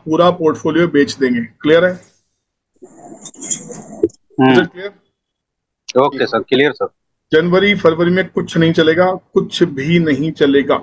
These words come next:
Speaker 1: अगर कुछ चलना होगा तो मैं आपको वो भी दिलवा दूंगा, उसके लिए परेशान मत होइए आप।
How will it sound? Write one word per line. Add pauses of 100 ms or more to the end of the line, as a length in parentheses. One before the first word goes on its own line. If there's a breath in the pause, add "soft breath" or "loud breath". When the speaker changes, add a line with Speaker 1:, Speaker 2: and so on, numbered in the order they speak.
(2000)
Speaker 1:
अगर
कुछ
चलना
होगा
तो
मैं
आपको
वो
भी
दिलवा
दूंगा,
उसके
लिए
परेशान
मत
होइए
आप।